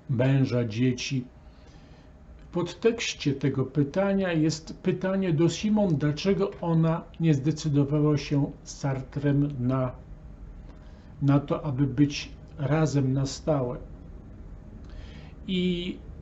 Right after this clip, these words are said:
Simone de Beauvoir, autorka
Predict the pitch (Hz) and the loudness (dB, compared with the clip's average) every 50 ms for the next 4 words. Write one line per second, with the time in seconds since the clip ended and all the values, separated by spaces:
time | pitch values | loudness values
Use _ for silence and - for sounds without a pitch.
0 | - - - - - - - - - - - 202 220 220 220 202 170 147 165 143 | -16 -16 -16 -16 -16 -14 -14 -12 -8 -4 0 0 2 2 4 2 4 4 2 4
1 | 147 160 151 147 165 185 202 214 208 208 190 - - - 156 147 143 - 147 151 | 4 4 4 4 4 4 4 4 4 2 -2 -6 -4 0 2 2 2 6 6 6
2 | 143 143 135 - 156 147 139 131 120 | 6 6 2 2 2 4 4 2 0